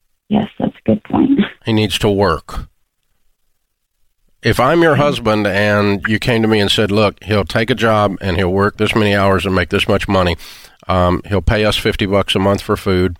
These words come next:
Speaker 2: and he'll save up everything else and be on a budget the way we teach him in order to save up and pay cash for his, for a little thousand dollar car that we're gonna help him get. We could be saving his life.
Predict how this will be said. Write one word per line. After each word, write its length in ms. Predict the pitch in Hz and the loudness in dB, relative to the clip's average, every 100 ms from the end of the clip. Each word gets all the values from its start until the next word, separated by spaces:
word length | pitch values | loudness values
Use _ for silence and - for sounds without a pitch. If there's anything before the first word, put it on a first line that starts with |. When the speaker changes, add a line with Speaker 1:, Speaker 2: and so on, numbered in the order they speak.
| - - - _ | -18 -20 -20 _
Speaker 2:
and 300 | - 92 90 | -2 0 0
he'll 200 | 85 101 | 2 0
save 220 | 90 107 104 | 2 0 0
up 140 | - | 0
everything 540 | - 110 123 127 117 | -2 0 2 2 2
else 260 | 104 98 - | 2 2 0
and 160 | 101 95 | -4 -2
be 100 | 101 | 0
on 120 | 101 | 0
a 40 | |
budget 300 | 95 104 104 | 0 -2 -2
the 100 | 101 | -2
way 200 | 95 98 | 0 0
we 180 | 95 110 | 0 -2
teach 320 | - 117 - | 0 -2 0
him 300 | 101 98 95 | 0 2 2
in 140 | - 92 | 0 0
order 220 | 92 92 | 0 0
to 60 | 92 | 0
save 240 | 107 101 | 0 0
up 140 | 92 | 0
and 100 | 92 | -2
pay 140 | 85 92 | -2 -2
cash 260 | 104 98 | 0 -2
for 180 | - 90 | -2 -4
his, 120 | 87 - - 82 - | -4 -6 -12 -14 -6
for 140 | 110 | -2
a 40 | 101 | 0
little 120 | 98 | 0
thousand 320 | 107 101 104 | 2 2 2
dollar 180 | 95 90 | 0 0
car 300 | - 110 95 - - - | 2 2 2 -4 -16 -10
that 120 | 110 | -4
we're 120 | 107 | 0
gonna 160 | 101 92 | 0 0
help 200 | 104 - | 0 0
him 180 | 90 92 | -2 0
get. 320 | 104 92 - - - | 0 0 -4 -12 -8
We 120 | 101 104 | -4 0
could 220 | 127 104 | 0 0
be 140 | 107 | 0
saving 340 | - 107 95 92 | 2 0 2 0
his 160 | 87 | 0
life. 400 | 101 98 92 - | 2 2 0 -4